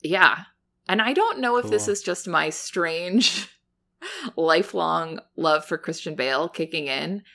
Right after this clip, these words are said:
Speaker 1: but there was something about him just, like,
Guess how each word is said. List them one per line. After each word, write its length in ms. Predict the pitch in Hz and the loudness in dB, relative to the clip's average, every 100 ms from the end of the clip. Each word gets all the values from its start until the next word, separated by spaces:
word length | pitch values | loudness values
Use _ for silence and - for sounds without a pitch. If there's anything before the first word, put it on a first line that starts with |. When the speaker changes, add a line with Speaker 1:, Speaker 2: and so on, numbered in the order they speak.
| - - _ | -20 -20 _
Speaker 1:
but 140 | 190 190 | -2 2
there 120 | 208 | 4
was 220 | 208 240 | 4 2
something 320 | 269 262 320 | 0 -2 -2
about 280 | 294 190 170 | 2 4 2
him 300 | 170 165 170 | 0 -6 -4
just, 440 | 160 151 - - - _ _ _ - | -4 -4 -6 -10 -18 _ _ _ -2
like, 280 | 147 104 | -2 -2